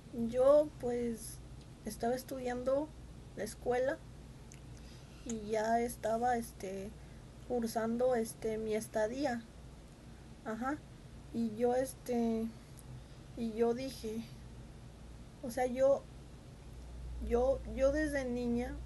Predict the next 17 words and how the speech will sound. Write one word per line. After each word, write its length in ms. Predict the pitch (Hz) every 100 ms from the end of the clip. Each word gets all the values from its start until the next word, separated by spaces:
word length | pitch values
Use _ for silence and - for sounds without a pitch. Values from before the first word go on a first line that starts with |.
| 240
o 60 | 220
sea, 260 | 214 214 220 - -
tenía 400 | 233 226 226 240
muchos 400 | 247 233 - 254 233
problemas 580 | - 214 214 214 226 240
para 340 | - 220 208 214
socializar 840 | 196 196 208 202 202 208 214 233
con 220 | - 233
los 160 | 202 -
compañeros. 760 | 202 202 208 190 196 220 320 - - - - -
Es 180 | 226 233
más, 360 | 233 247 262 - - - - - -
nunca 420 | 220 240 262 269
hablaba 380 | 247 240 240 262
con 220 | - 226
los 160 | 196 -
compañeros, 880 | 214 208 - 196 208 226 262 311